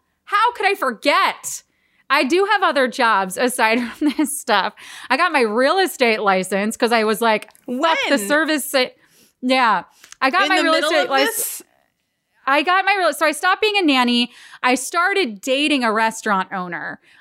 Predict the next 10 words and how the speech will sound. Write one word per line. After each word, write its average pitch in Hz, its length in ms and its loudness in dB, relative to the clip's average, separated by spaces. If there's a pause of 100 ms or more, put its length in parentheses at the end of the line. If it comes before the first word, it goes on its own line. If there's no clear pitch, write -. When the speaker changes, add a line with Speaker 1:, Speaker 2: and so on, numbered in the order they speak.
Speaker 1:
um, 226 240 2
of 240 240 2
the 240 80 2
place 220 280 2
that 220 120 2
I 208 100 6
was 196 180 -2
working 196 360 0
at. 165 240 0 (140)
Um, 196 280 2